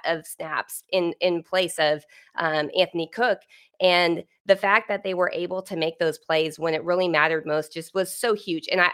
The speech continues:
and when you talk about Roschon Johnson's fumble, I mean, I, when that happened, I was like, "No way, like, no way." But it was such a good play by the Kansas State defensive back. Like, you cannot blame Roschon on that. I mean, this is a guy that protects the ball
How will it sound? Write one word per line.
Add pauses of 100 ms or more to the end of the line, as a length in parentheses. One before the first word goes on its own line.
and
when
you
talk
about
Roschon
Johnson's (400)
fumble, (200)
I
mean, (160)
I, (400)
when
that
happened,
I
was
like,
"No
way,
like,
no
way."
But
it
was
such
a
good
play
by
the
Kansas
State
defensive
back.
Like,
you
cannot (380)
blame
Roschon
on
that.
I
mean,
this
is
a
guy
that (240)
protects
the
ball